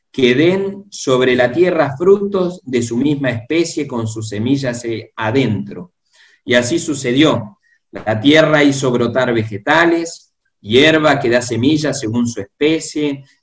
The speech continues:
y árboles que dan fruto de su misma especie con una semilla adentro. Y Dios vio que esto era bueno.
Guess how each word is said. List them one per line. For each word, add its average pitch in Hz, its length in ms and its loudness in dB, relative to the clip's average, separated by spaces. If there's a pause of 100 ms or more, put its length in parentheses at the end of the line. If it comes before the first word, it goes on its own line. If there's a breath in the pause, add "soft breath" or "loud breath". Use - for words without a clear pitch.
y 127 100 4
árboles 156 440 4
que 127 140 -2
dan 135 280 2
fruto 190 520 0
de 156 120 0
su 127 140 -8
misma 127 300 -2
especie 143 500 -4
con 117 120 -6
una 117 140 -4
semilla 104 460 -4
adentro. 104 640 -4 (480 soft breath)
Y 123 140 0
Dios 147 280 6
vio 175 520 4 (100)
que 113 280 2
esto 180 560 -2
era 113 260 0
bueno. 113 580 0